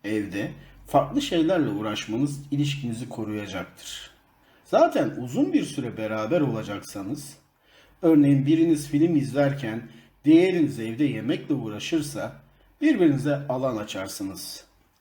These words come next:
İlişkinizde nefes alma fırsatı bulursunuz. Böyle dönemlerde aynı şeylerle uğraşmak, aynı anda televizyon seyretmek gibi durumlardan uzak durmalısınız.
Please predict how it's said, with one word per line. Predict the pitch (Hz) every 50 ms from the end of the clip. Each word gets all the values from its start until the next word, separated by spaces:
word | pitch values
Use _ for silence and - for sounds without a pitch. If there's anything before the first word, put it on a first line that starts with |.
| _ _ _ _ _ _ _ _ _ _ _
İlişkinizde | - 277 - - 294 - - - 311 302 294 254 247 208 147
nefes | 131 131 - - 214 214 - 226
alma | 180 151 139 147 147
fırsatı | 139 - - - - 143 143 139 151 127 113
bulursunuz. | 113 110 107 - - - 98 95 95 - - - - - - _ _ - - - _ _ _ _ _ _ _ _ -
Böyle | 156 220 277 311 294 254
dönemlerde | 240 202 180 170 151 139 135 131 123 117 113 113 151 180 - - - - _ _ _ _ _ _
aynı | - 214 269 285 285 277 254
şeylerle | - - 214 180 170 175 190 214 214 190
uğraşmak, | 156 127 113 107 107 107 - - 117 143 180 - - - - _ _ - - _ _ _
aynı | 208 202 254 285 285 277 254
anda | 226 214 202 208 214
televizyon | - 180 165 170 170 165 165 190 196 160
seyretmek | - - 160 156 151 156 151 151 175 190 - -
gibi | - 165 143 135
durumlardan | 143 139 143 143 139 143 139 135 147 160 151 147 147
uzak | 139 123 147 151 147 - - - - - - _ _
durmalısınız. | 113 107 104 101 101 104 107 - - - - 98 92 - - - - -